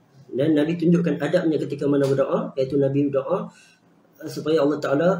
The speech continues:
<clears throat> jangan hentikan hujan. Sebaliknya, Allah Ta'ala, minta Allah Ta'ala turunkan hujan ke tempat-tempat yang, eh, bet-, eh, yang, yang tidak memberi mudarat kepada orang yang berada di tempat tersebut. Eh, yang mana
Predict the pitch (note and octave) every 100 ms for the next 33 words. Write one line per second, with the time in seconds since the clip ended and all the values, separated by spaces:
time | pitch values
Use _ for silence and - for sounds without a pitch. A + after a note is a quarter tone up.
0 | - _ - G#3+ C#3+ F3+ F3 E3+ E3+ F3
1 | D#3+ D3+ C#3+ A#2 - - _ _ D3 E3
2 | D#3+ E3+ D3 D3 - C#3+ - C#3 C#3+ C#3+
3 | C#3 C#3 C3+ C3+ E3+ F3 - _ _ -
4 | E3+ F3+ E3+ D3+ D3 E3+ E3+ - C#3 C3+
5 | - C3+ F3 E3 C#3 D3+ F3 E3+ _ _
6 | - _ C3 C#3 C#3 C3+ B2+ - D3 E3
7 | F3 E3+ D3 D#3 C#3+ D3 C#3+ D3 D3 C#3+
8 | E3+ E3+ D3+ C#3+ D3+ C#3+ C#3 C#3+ D#3+ -
9 | C#3 C3 C3 F3 - _ - _ _ C3
10 | D3+ C#3 C3 C3 C3 B2+ B2 A2+ A#2+ A#2
11 | C3 B2+ - _ _ _ _ - - -
12 | A2 B2+ C3+ C#3+ E3